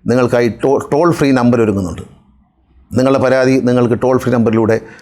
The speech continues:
വിളിച്ചു പറയാം. അതിന്മേൽ കർശനമായ നടപടി ഉണ്ടാകും. ഒരു സംശയം അക്കാര്യത്തിൽ വേണ്ട, ഒരു വിട്ടുവീഴ്ച അക്കാര്യം ചെയ്യില്ല. പണം കൊടുക്കുകയോ കൈക്കൂലി കൊടുക്കുകയോ വാങ്ങുകയോ ചെയ്യരുത്.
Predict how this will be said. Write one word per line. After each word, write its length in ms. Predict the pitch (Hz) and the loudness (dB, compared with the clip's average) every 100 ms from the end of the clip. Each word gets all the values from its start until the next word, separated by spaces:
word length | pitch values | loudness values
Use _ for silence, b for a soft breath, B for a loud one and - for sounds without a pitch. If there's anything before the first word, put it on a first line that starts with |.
| B B B - | B B B -2
വിളിച്ചു 260 | 117 107 | 0 0
പറയാം. 280 | 113 107 107 - - | 0 0 -2 -6 -4
അതിന്മേൽ 380 | 117 117 113 113 - | 0 2 2 0 -2
കർശനമായ 520 | 120 - - 147 123 110 | -4 -4 -2 0 0 0
നടപടി 320 | 98 95 90 | 0 -2 -4
ഉണ്ടാകും. 300 | - - - - - - - - - - | -8 -12 -14 -20 -20 -20 -20 -20 -10 -4
ഒരു 100 | 123 | 0
സംശയം 320 | 139 135 147 | 0 2 0
അക്കാര്യത്തിൽ 340 | 127 123 117 117 | 2 0 2 2
വേണ്ട, 220 | 113 120 - B B B | 2 0 -4 B B B
ഒരു 120 | 147 | 0
വിട്ടുവീഴ്ച 440 | 151 135 175 156 151 | 0 2 2 2 2
അക്കാര്യം 280 | 117 117 110 | 0 0 0
ചെയ്യില്ല. 260 | 110 120 120 117 | 0 0 -2 -2
പണം 220 | 123 139 | 0 0
കൊടുക്കുകയോ 540 | 131 135 131 151 156 - B B B B B _ | 0 -2 0 2 2 -2 B B B B B _
കൈക്കൂലി 360 | 107 110 156 139 | -4 0 0 0
കൊടുക്കുകയോ 400 | 120 120 139 135 | 0 0 0 0
വാങ്ങുകയോ 400 | 107 113 127 120 | 2 2 2 0
ചെയ്യരുത്. 400 | 104 92 - | 0 -2 -4